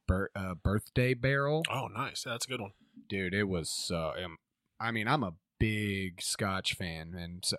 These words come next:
Speaker 1: it was smoother than some of the fifteen, eighteen year Scotches I've had before, dude. It was,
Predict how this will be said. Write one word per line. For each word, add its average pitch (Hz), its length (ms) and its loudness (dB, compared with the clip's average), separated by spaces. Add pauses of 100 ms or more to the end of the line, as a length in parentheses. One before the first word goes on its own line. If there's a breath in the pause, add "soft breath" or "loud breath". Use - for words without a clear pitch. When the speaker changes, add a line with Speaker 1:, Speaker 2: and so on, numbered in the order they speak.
Speaker 1:
it 143 100 2
was 143 140 2
smoother 104 480 4
than 95 160 2
some 104 220 4
of 98 60 4
the 95 200 2
fifteen, 110 760 2
eighteen 110 400 0
year 104 140 2
Scotches 101 480 2
I've 90 160 0
had 90 200 -2
before, 87 320 -2
dude. 90 280 -2
It 107 120 2
was, 82 340 -4